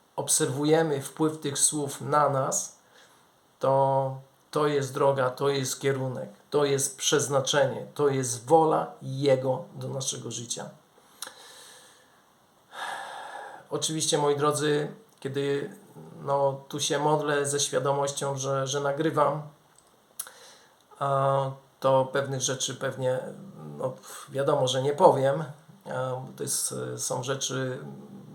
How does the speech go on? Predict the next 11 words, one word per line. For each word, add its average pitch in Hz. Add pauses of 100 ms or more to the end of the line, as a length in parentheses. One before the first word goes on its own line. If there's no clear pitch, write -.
(180)
takie 147
prywatne, 143
dla 147
mnie 135
zarezerwowane, 131
a 131
nie 131
dla, 127 (800)
e, - (500)
no, 127 (120)
słuchających. 131